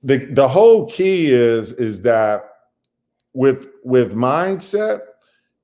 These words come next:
you always hear somebody that say, you know, you always hear the saying, "You gotta have faith in yourself." Well, what does that really mean, that you have to have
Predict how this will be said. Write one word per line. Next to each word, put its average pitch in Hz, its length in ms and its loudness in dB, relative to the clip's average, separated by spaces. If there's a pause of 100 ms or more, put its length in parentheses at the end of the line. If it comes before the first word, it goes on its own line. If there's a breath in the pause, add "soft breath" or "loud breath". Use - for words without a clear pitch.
(200)
you 160 220 2
always 190 480 2
hear 180 280 0
somebody 131 600 0
that 117 260 -4
say, 131 540 -4
you 143 100 -8
know, 135 160 0
you 135 240 -2
always 185 400 0
hear 170 180 -2
the 123 120 -6
saying, 139 440 -6
"You 123 100 -6
gotta 135 260 0
have 120 360 -4
faith 131 340 -6
in 101 120 -12
yourself." 87 600 -12 (320)
Well, 147 160 2
what 220 180 4
does 185 160 0
that 151 260 2
really 147 300 -2
mean, 120 500 -6
that 113 180 -6
you 135 140 -2
have 139 260 0
to 135 80 -4
have 127 340 -2